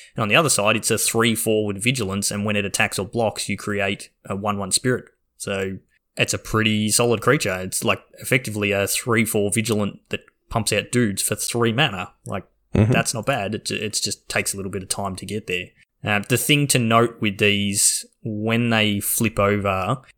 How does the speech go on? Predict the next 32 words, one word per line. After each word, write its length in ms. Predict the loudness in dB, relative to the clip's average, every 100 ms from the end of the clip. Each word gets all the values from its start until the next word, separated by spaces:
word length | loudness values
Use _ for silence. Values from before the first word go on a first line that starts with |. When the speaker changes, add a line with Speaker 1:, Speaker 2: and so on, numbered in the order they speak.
| _ 2
Speaker 2:
Yeah, 220 | 6 6
they 160 | 6 4
don't 140 | 4
have 120 | 2
haste. 320 | 0 -2 -4 -6
Speaker 1:
this, 420 | -2 4 4 2 -4 _ -4
yeah, 300 | 2 2 4
this, 300 | 4 4 4
this 340 | 4 6 6
version 440 | 6 4 6 4
of 140 | 0 -2
the 140 | -4
transforming 1080 | -2 -2 2 2 0 0 2 2 2 0 -2 -2
is 440 | -2 0 -2 -4 _ -8
it 160 | -8 2
exiles 600 | 2 4 2 2 0 0
it, 280 | -2 -2 -12 -2
and 360 | 0 0 -4 0
then 240 | 2 2
you're 160 | 0 0
returning 420 | -2 -2 -2 -4
it 100 | -4
to 80 | -6
the 60 | -4
battlefield. 640 | -4 -4 -2 0 0 -2 -10 -20 _ -2
Some 400 | 2 6 6 4
versions 400 | 4 4 2 0
we've 140 | 2
seen 200 | 2 2
in 100 | 2
the 60 | 0
past 640 | 2 2 4 2 0